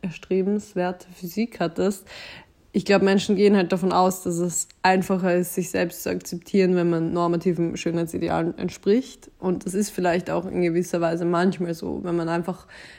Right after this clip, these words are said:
mehr, auf mehr Akzeptanz im Alltag stößt. Aber das bedeutet eben nicht, dass man immer mit allem zufrieden ist, so wie du sagst, mit deinen Waden. Es ist trotzdem was, was dir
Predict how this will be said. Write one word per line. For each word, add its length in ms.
mehr, 600
auf 100
mehr 200
Akzeptanz 600
im 100
Alltag 360
stößt. 580
Aber 340
das 140
bedeutet 420
eben 180
nicht, 280
dass 100
man 240
immer 240
mit 160
allem 220
zufrieden 460
ist, 180
so 100
wie 60
du 100
sagst, 340
mit 140
deinen 160
Waden. 440
Es 120
ist 120
trotzdem 360
was, 200
was 220
dir 540